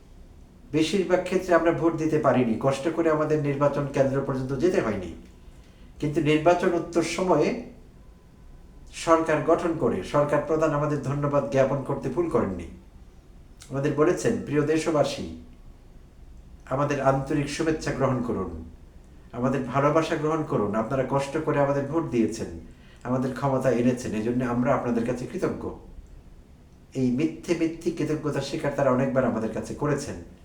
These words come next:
আর আমরা হেসেছি, কারণ আমরা যাইনি ভোট কেন্দ্র পর্যন্ত, যেতে হয়নি আমাদের আসলে।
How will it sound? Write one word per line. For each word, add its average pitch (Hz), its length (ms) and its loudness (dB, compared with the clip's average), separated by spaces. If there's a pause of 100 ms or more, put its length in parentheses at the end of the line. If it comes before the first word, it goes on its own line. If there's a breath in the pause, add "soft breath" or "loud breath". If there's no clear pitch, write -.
(440 soft breath)
আর 120 120 -6
আমরা 143 460 0
হেসেছি, 123 500 -4 (100)
কারণ 120 180 -2
আমরা 131 220 -2
যাইনি 123 460 4
ভোট 110 220 -4
কেন্দ্র 98 260 -6
পর্যন্ত, 85 360 -10 (540 soft breath)
যেতে 147 260 2 (100)
হয়নি 143 300 4
আমাদের 90 260 -4
আসলে। - 300 -14